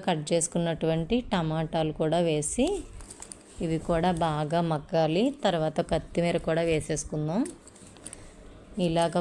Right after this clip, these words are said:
కొత్తిమీర కూడా వేసి రెండు కలుపుకొని ఇవి మగ్గేదాకా రెండు నిమిషాలు మూత అయితే పెట్టుకుందామండి. ఇప్పుడు ఇందాక జార్లోకి తీసుకున్న దాంట్లో ఒక స్పూన్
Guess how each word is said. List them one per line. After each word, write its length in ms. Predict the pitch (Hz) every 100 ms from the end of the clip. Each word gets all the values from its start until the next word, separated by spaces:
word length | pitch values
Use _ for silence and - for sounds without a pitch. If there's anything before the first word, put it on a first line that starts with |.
| 170
కొత్తిమీర 480 | 170 - 160 165 165
కూడా 280 | 165 165 165
వేసి 340 | 165 156 147 233
రెండు 360 | 196 160 156 170 170
కలుపుకొని 600 | 175 147 - - 165 202 349 - - - - - - - - - - _ _ _ -
ఇవి 200 | 196 175 170
మగ్గేదాకా 640 | 156 143 165 165 165 190
రెండు 220 | 185 170 160
నిమిషాలు 380 | 151 147 165 170 170
మూత 200 | 156 156
అయితే 200 | 156 170
పెట్టుకుందామండి. 840 | 165 147 - 156 151 151 160 165 233 226
ఇప్పుడు 240 | 202 175
ఇందాక 400 | 170 160 156 165 165
జార్లోకి 460 | 160 156 160 151 -
తీసుకున్న 360 | 156 - 160
దాంట్లో 460 | 151 151 147 151 226 370 - - - - - -
ఒక 200 | - 175
స్పూన్ 480 | - - 170 170